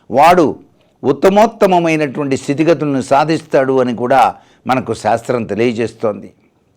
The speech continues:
అలాగే వీరాభిమన్యుడు పుట్టుక, ఆయన గర్భంలో ఉన్నప్పుడు కూడాను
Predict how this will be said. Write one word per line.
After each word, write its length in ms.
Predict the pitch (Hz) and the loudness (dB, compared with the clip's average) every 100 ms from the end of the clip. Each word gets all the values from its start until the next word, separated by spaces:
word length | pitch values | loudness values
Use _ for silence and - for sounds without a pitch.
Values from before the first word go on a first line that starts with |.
| _ | _
అలాగే 480 | 110 120 120 139 156 - _ _ _ - | -2 0 0 0 -2 -6 _ _ _ -2
వీరాభిమన్యుడు 840 | 127 165 170 160 175 160 156 139 | 4 6 6 4 2 0 0 0
పుట్టుక, 420 | - 139 156 - 110 - _ _ _ _ _ _ | -4 -6 -4 0 -2 -2 _ _ _ _ _ _
ఆయన 340 | 117 151 151 139 | 0 2 2 2
గర్భంలో 480 | 151 151 170 185 175 | 0 2 2 4 4
ఉన్నప్పుడు 420 | 156 160 160 160 | 4 0 0 -2
కూడాను 560 | 131 143 143 135 139 104 | -2 2 2 2 0 -4